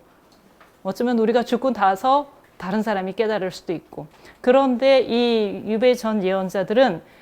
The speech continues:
심판을 선고하라는 그 하느님의 말씀 때문에 내가 이렇게 심판을 선고해야 되는 이유가 뭔지, 이스라엘이 이렇게 멸망까지 해야 되는 이유가 뭔지를 다 볼 수 없으면서도 선포했었던 사람들이 유배 전의 예언자들인 것 같고, 그래서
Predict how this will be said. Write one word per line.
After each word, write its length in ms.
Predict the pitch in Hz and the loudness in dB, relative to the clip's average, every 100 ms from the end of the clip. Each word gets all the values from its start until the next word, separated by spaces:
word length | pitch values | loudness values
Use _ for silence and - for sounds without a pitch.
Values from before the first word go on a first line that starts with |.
| _ | _
심판을 440 | - 320 349 302 | -8 -2 0 0
선고하라는 760 | - 302 277 247 233 208 202 202 | -2 -2 0 0 0 0 -2 -2
그 100 | 214 | 0
하느님의 540 | 240 254 233 208 202 | 0 0 0 -2 -2
말씀 440 | 165 160 - 185 175 | -4 -6 -8 -8 -4
때문에 580 | 214 196 190 220 160 151 _ _ _ _ _ - - | -4 -4 -4 -4 -6 -12 _ _ _ _ _ -20 -8
내가 240 | 202 202 226 | -6 -2 2
이렇게 260 | 220 254 | 2 2
심판을 380 | 254 330 294 262 | -2 -2 -2 -4
선고해야 480 | 262 247 233 220 196 | -2 -2 -2 -2 -4
되는 220 | 180 185 | -4 -4
이유가 220 | 202 208 | -2 -2
뭔지, 440 | 175 170 160 170 170 _ _ - - - | -4 -8 -10 -12 -14 _ _ -20 -8 -4
이스라엘이 480 | 240 262 233 226 | 0 2 2 2
이렇게 280 | 240 220 233 | 0 0 -4
멸망까지 640 | 202 180 254 311 262 220 233 | 0 2 2 2 0 0 0
해야 180 | 277 | 0
되는 280 | 240 214 202 | -2 -4 -4
이유가 220 | 196 196 | -4 -4
뭔지를 800 | 185 180 180 208 180 208 240 - - _ _ _ _ _ | -4 -4 -4 -4 0 2 2 2 -8 _ _ _ _ _
다 360 | - 220 240 247 | -4 2 2 2
볼 180 | 202 | 0
수 160 | 190 220 | 0 -2
없으면서도 680 | 170 - 214 190 170 180 196 | -4 -4 -6 -4 -6 -4 -4
선포했었던 800 | 190 247 262 214 - 190 185 175 | -2 -2 -2 -2 -4 -8 -8 -8
사람들이 640 | 208 202 190 185 196 190 185 - - 214 | -6 -6 -6 -4 -4 -4 -6 -18 -6 0
유배 180 | 214 | 0
전의 360 | 202 190 196 185 | 0 -2 -4 -2
예언자들인 600 | 185 190 185 196 190 185 | -2 -2 -4 -4 -4 -8
것 120 | 185 | -8
같고, 320 | 170 160 226 | -8 -6 -4
그래서 280 | 202 196 208 | -2 -2 -6